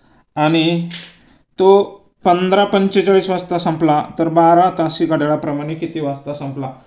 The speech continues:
हा साधा सोपा प्रश्न आहे. तर पंधरा पंचेचाळीसला सामना संपलेला आहे,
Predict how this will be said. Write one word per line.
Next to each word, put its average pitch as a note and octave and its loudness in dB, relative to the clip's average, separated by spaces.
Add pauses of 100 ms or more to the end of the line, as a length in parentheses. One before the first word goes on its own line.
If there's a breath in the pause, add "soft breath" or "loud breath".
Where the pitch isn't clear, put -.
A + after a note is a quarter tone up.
(180 soft breath)
हा D3+ -10
साधा E3+ -4
सोपा E3+ -2
प्रश्न E3 -2
आहे. E3 2 (520 loud breath)
तर - -2
पंधरा F#3+ 2
पंचेचाळीसला F#3 0
सामना F3 0
संपलेला E3+ 0
आहे, D3+ 0